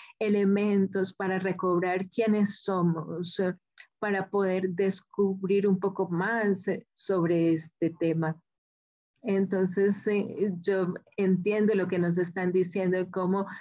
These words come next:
las personas, eh, que viven en ciudades, eh, y se sienten desconectadas, ¿cómo se pueden volver a conectar? Eh, porque a todos nos colonizaron, eh, uno de nuestros, eh, activistas y líderes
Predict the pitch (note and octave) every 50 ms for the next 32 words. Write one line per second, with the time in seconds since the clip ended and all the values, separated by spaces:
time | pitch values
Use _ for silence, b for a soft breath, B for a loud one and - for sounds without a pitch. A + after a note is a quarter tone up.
0 | B B - G#3 G3+ G3+ - - - G3+ F#3 E3+ - - A3 G#3 G3+ G3 G3 G3
1 | G3 G3 G3 F#3+ G3+ G3+ G3+ G3+ G3+ - G#3+ G#3 G3 F#3+ - _ _ _ _ -
2 | G3+ F#3 F#3 F3+ F3+ F3+ F3 E3+ B B B B _ - - G#3 G3+ G3 G3 G3
3 | G3 G3 F#3 F#3+ G3+ F#3 F#3 G3 F#3+ F#3+ F#3 F#3 F#3 F#3 F#3 F#3 F3 F3 F#3 G3
4 | F#3+ - - G#3 G3+ G3 F#3+ - - - A3 G#3 E3+ G#3 G3+ - G#3 F#3+ G3 F#3
5 | G3 G3+ G3 F#3+ - G#3 G3 F#3 F3 F3 F3 F3+ E3+ E3+ F3 F#3 F3+ - G#3+ G#3
6 | G#3 A3 A3 A#3 A3+ - A#3 A#3+ A#3 G#3 F#3 E3+ E3+ F3 F3+ F3 F3 F#3 F3+ F3
7 | E3+ E3+ E3+ - F3 E3+ E3+ F3 F3 F3 E3+ F3 B B B B B B G3+ F#3+
8 | F#3 G3 F#3+ - _ - G#3+ G#3 G3 G3+ - G#3+ G#3 G#3+ A3+ A3 A#3 A#3 A#3 A3+
9 | A#3 - - G#3 G3 F#3+ F#3 F#3 F#3 F3+ F3 F3 F3+ F#3+ F#3 F#3 F3+ F3 E3+ E3+
10 | F3 F3 E3 E3+ E3+ E3+ E3+ E3+ E3+ F3 E3+ E3+ E3+ E3+ E3 E3 - _ _ _
11 | _ _ _ _ _ _ - G3+ G3 F#3+ G3 - - G3+ G#3 G3 F#3+ F#3 F#3 F3
12 | F3+ - - - F#3+ F#3+ F#3 F#3 F#3 F3 F#3 G3 G3 F#3+ - - G3 F#3+ F#3 F3
13 | - - - - - - - - G3 F#3 F3+ F3+ - G3 F3+ F#3 F#3 F#3+ F#3 F#3
14 | F#3 - F#3 F3+ F3+ F3+ F#3 F3+ G3 F#3+ F#3+ G3+ F#3 F#3 F3+ F3+ F#3 F3 F3+ -
15 | F#3 F#3+ F#3 F#3 - _